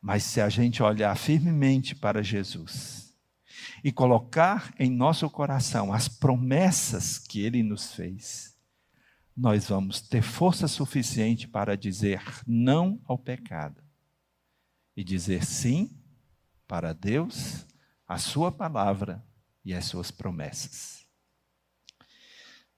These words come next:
Sendo assim, irmãos, para ser um crente experiente, um crente experimentado, não basta muitos anos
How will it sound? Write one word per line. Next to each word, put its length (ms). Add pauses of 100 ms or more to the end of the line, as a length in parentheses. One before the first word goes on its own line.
Sendo 320
assim, 360
irmãos, 640 (1120)
para 140
ser 180
um 160
crente 480
experiente, 1000
um 80
crente 560
experimentado, 1700 (480)
não 460
basta 880 (260)
muitos 760
anos 680